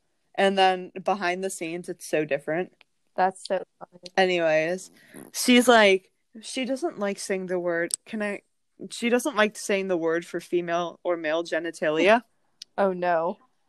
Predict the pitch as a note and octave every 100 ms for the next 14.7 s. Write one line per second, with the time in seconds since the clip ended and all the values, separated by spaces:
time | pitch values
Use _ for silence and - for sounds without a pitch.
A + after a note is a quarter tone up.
0 | _ - C4 - - C#4+ D4 D4 C#4 B3
1 | A#3+ A#3 A3+ A#3 G#3 G3+ F#3+ F#3 F#3 F#3+
2 | F#3 F#3 E3+ E3+ - F3 E3 F3 B3 A#3+
3 | A3+ C4+ B3+ - A3 G#3 G#3 G3+ A#3+ _
4 | _ _ _ _ _ _ _ _ _ _
5 | F3+ G#3 G3+ F#3 F#3 G3 G3 F#3+ G3 -
6 | G3+ F#3 E3 E3 F3+ A3+ - - _ _
7 | _ _ _ - G3+ G#3+ F#3+ G#3+ G#3+ -
8 | G#3+ G3 G3+ F#3+ F3 F3 F3 F3 F3 F3+
9 | - F#3 - - G3+ F3 E3 D#3 D3+ C#3
10 | F3 _ B3+ - - - - - _ _
11 | _ _ _ _ _ _ _ _ - -
12 | - - - - - - - A3+ A3 B3
13 | A3 B3+ G#3+ G3+ F3+ F3 F3 E3 D3+ D#3+
14 | - E3 D#3 D#3 D#3+ G3 -